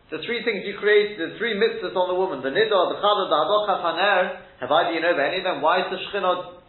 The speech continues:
why is the Shechinah departed from me?" No, why did she say that?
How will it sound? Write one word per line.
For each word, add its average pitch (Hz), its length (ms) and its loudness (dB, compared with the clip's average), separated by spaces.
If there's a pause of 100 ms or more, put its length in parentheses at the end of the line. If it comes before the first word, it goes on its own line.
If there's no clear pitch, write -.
(640)
why 147 220 2
is 151 80 -6
the 147 80 -6
Shechinah 143 420 -4
departed - 460 -2
from 98 160 -16
me?" - 80 -20 (1300)
No, 131 140 -4
why 127 200 2
did 127 140 -10
she 120 160 -14
say 113 160 -6
that? 98 160 -10